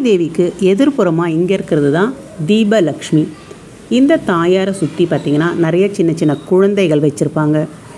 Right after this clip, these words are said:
நாகதோஷம் நீங்கியவர்கள், நாகம் வந்து இதை மாதிரி சின்ன சின்ன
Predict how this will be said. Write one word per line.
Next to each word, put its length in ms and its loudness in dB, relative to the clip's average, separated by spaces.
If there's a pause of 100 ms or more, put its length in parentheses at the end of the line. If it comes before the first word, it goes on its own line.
(180)
நாகதோஷம் 840 2
நீங்கியவர்கள், 640 2 (200)
நாகம் 420 2
வந்து 220 2
இதை 180 2
மாதிரி 160 2 (500)
சின்ன 140 4 (100)
சின்ன 140 2